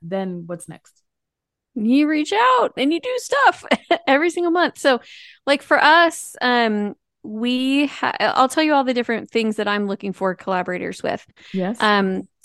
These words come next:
Speaker 2: we have once a quarter, we do an expert summit
Speaker 1: Mm-hmm.
Speaker 2: and, um, have about twenty different speakers on,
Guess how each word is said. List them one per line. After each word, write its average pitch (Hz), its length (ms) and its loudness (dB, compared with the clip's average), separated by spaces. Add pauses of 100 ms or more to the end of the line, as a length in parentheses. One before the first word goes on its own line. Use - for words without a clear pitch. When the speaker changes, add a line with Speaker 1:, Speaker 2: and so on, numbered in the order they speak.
(240)
Speaker 2:
we 240 520 0
have 208 600 0
once 208 340 -4
a 294 60 -4
quarter, 220 540 -4 (160)
we 226 200 -6
do 208 160 0
an 196 120 0
expert - 400 -6
summit 202 380 0 (520)
Speaker 1:
Mm-hmm. 202 140 2
Speaker 2:
and, 202 560 0
um, 190 480 -2 (600)
have 202 460 0 (320)
about 254 240 2
twenty 233 320 0
different 214 280 -4
speakers 180 440 -8
on, 196 240 -6